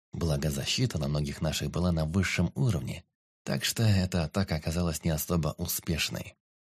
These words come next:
"Всем приготовиться!" рявкнул командир отряда. Воины мгновенно собрались и сгруппировались. Как оказалось, это было не зря.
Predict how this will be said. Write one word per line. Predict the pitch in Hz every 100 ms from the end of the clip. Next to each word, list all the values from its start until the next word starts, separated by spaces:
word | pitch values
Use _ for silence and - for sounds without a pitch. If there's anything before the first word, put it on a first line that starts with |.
| _
"Всем | - - 131 151
приготовиться!" | 139 156 156 165 147 139 131 113 - - _ _ _ _ _ _ -
рявкнул | 82 117 151 - 143
командир | 120 113 110 113 -
отряда. | 110 - 110 85 - - - _ _ _ _ _ _ _ _ -
Воины | 80 139 165 151
мгновенно | 113 98 117 139 123
собрались | - 87 85 131 127 113
и | 101
сгруппировались. | 90 104 98 107 98 78 - - _ _ _ _
Как | - 95
оказалось, | - 80 80 123 117 104 -
это | 131 123
было | 107 92 82 71
не | 71
зря. | 78 78 -